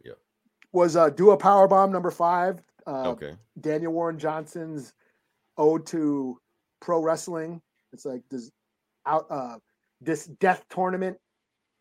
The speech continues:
Speaker 2: in outer space involving pro wrestlers. They have to fight to the death to, uh,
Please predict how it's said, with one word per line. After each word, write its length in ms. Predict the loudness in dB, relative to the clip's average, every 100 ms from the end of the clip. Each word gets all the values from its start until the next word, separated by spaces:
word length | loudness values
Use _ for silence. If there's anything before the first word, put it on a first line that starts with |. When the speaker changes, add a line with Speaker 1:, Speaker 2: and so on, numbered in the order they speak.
| -14
Speaker 2:
in 120 | -6
outer 240 | 0 0
space 440 | -2 -4 -2 -2 -4
involving 680 | -2 4 4 4 0 -4 -12 _ -4
pro 180 | 0
wrestlers. 560 | 2 0 -2 -6 -4 -2
They 180 | -2 -2
have 200 | -4 -6
to 80 | -12
fight 300 | -2 -2 -2 _ _ _ _ _ _ _ _ _
to 80 | -2
the 100 | 2
death 500 | 4 4 2 -6 -20
to, 500 | -10 -8 -6 -4 -4 -4
uh, 420 | -2 -2 -2 -6